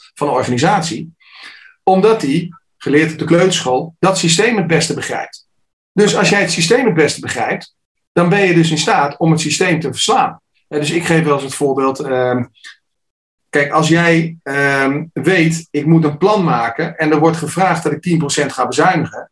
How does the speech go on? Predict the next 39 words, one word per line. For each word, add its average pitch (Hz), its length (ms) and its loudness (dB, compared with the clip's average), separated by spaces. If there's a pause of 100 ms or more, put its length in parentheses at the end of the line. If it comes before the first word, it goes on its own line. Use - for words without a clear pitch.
dan 147 160 2
moet 185 120 6
ik 165 60 2
gewoon 165 180 0
opschrijven 131 420 -2
dat 139 100 -4
ik 131 120 -6
tien 170 140 4
procent 131 300 -2
ga 117 140 -4
bezuinigen. 147 480 -2
Ik 165 220 0
weet 165 220 2
dat 139 120 -2
het 110 100 -10
niet 117 120 -6
kan, 208 360 0 (320)
maar 143 140 2
ik 147 80 0
maak 170 260 2
gewoon 120 200 -6
sheets 196 440 -2
en 147 120 -8
ik 131 60 -6
schrijf 147 280 0
het - 100 -14
op 196 200 0
en 147 140 -4
aan 127 80 0
het - 80 -6
eind 190 180 0
van 165 80 -4
het 151 100 -6
jaar 160 180 2
maak 139 120 -2
ik 127 60 -8
nog 165 180 2
mooiere 156 340 2
sheets. - 500 -4